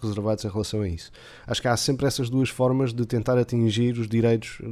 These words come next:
de imagem, os direitos de utilização dos nomes. Eh, há essas duas formas, mas a verdade é que, ahm, se pensarmos bem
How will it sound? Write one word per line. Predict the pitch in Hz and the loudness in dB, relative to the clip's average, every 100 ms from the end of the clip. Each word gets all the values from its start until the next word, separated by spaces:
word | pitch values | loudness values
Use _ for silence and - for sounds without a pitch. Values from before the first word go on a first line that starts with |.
| 107 | -6
de | 107 | -2
imagem, | 113 113 120 117 123 - - - - - - | 2 4 2 0 -6 -10 -20 -20 -20 -20 -10
os | 107 | -2
direitos | 110 110 107 | 2 2 0
de | 107 | -4
utilização | 113 110 110 113 | 0 0 2 2
dos | 104 107 | 2 4
nomes. | 110 120 123 123 - - - _ _ _ _ _ - - - - - | 6 6 6 0 -8 -18 -20 _ _ _ _ _ -18 -16 -16 -20 -8
Eh, | 107 110 110 107 - | 0 2 2 0 0
há | 117 | 0
essas | 120 - 123 | 0 2 0
duas | 104 117 117 | 0 -2 -2
formas, | - 113 90 87 | 0 0 0 -2
mas | 110 110 | 0 0
a | 104 | 0
verdade | 101 110 117 | 0 0 0
é | 117 | -2
que, | 117 131 107 - - - - - - - | 0 0 0 -6 -20 -20 -20 -20 -20 -2
ahm, | 110 110 107 104 104 107 104 | 2 4 4 2 0 -2 -4
se | 98 - 127 | -6 -4 -4
pensarmos | - 113 110 - 120 107 107 98 | 2 2 2 0 0 2 0 0
bem | 113 123 135 135 | 2 4 4 0